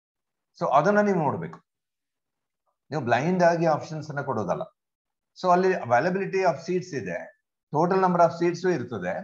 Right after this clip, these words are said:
So ನಿಮಗೆ ಬೇಕಾದಂತಹ ಕಾಲೇಜ್ಗಳನ್ನ ನೀವು select ಮಾಡ್ಕೊಂಡು, ಬೇಕಾದಂತ ನಿಮಗೆ ಇರುವಂತಹ course, sorry, ಕೆಟಗರಿಯನ್ನ ನಿಮ್ಮ additional reservation ಆಗ್ಲಿ ಅಥವಾ ಬೇರೆ ಯಾವ್ದಾದ್ರು, ಆ, ಏನೋ additional, ಆ, ಏನೋ ನಿಮ್ಮ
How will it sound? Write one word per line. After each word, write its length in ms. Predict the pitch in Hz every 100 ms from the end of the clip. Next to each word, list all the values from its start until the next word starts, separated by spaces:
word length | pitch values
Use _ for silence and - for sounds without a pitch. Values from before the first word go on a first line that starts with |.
| - _ _ _ _
So 220 | 151 151 147
ನಿಮಗೆ 260 | 143 135
ಬೇಕಾದಂತಹ 720 | 131 151 185 175 160 151 147
ಕಾಲೇಜ್ಗಳನ್ನ 800 | 131 135 147 147 131 135 127 127 151 - _ -
ನೀವು 180 | 131 127
select 340 | 127 127 127
ಮಾಡ್ಕೊಂಡು, 440 | 123 110 110 107 147
ಬೇಕಾದಂತ 560 | 123 120 131 123 110
ನಿಮಗೆ 540 | 113 113 113 113 113 110
ಇರುವಂತಹ 500 | 127 131 127 120 117
course, 580 | - 139 143 - 196 -
sorry, 200 | 110 101
ಕೆಟಗರಿಯನ್ನ 640 | 120 151 151 135 120 113 156 - _ -
ನಿಮ್ಮ 200 | 131 123 120 117 - -
additional 580 | 143 151 160 156 135
reservation 540 | 113 131 151 143 143 139
ಆಗ್ಲಿ 340 | 131 131 165
ಅಥವಾ 320 | 147 127 127
ಬೇರೆ 280 | 127 120 123
ಯಾವ್ದಾದ್ರು, 760 | 120 117 117 113 117 110 - _ _ 110
ಆ, 300 | 107 107 104
ಏನೋ 520 | 113 120 175 175 _ _
additional, 480 | 101 113 120 123 120
ಆ, 500 | 117 110 107 107 107 110
ಏನೋ 440 | 110 107 104 104
ನಿಮ್ಮ 240 | 104 107